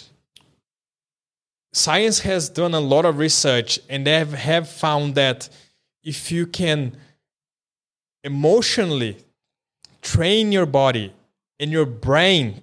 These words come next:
to think of being a certain way, your brain chemically and physically is going to change. You're going to create new connections into your brain.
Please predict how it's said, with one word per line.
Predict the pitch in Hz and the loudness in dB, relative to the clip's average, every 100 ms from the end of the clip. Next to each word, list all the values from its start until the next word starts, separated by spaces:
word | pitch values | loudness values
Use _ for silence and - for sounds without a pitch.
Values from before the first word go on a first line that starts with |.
| - | -12
to | 147 | -12
think | - - - 226 208 147 - - _ _ _ _ - | -12 -8 -2 0 0 -2 -10 -16 _ _ _ _ -6
of | 143 123 113 | -6 -4 -2
being | 143 180 | -2 0
a | 196 | 0
certain | - 190 185 175 | 2 0 -2 -2
way, | 156 214 240 - - - - | 2 2 0 -6 -20 -18 -4
your | 131 147 | 0 0
brain | 113 123 156 196 135 101 - _ _ _ _ _ _ _ _ _ _ - | 0 2 4 4 0 -4 -14 _ _ _ _ _ _ _ _ _ _ -2
chemically | - 208 240 247 254 240 | -2 0 -2 0 0 0
and | 156 143 | -4 -6
physically | - 202 202 202 165 123 | -4 -2 0 0 -2 -2
is | 127 113 | -4 -4
going | 135 156 160 | 0 0 -2
to | - 139 | -8 -12
change. | - - - 143 147 120 95 - - - - | -6 -2 0 2 2 0 -4 -10 -14 -20 -18
You're | 135 139 139 | -4 0 0
going | 131 175 | 2 0
to | 190 | -2
create | - 180 185 151 | -2 0 2 0
new | 147 151 180 | -2 0 -2
connections | 185 208 170 151 170 - - 160 131 117 | -2 -4 -4 -2 -2 0 0 0 -2 -2
into | 120 - | -4 -2
your | 117 | -2
brain. | 107 110 110 104 | 0 0 0 0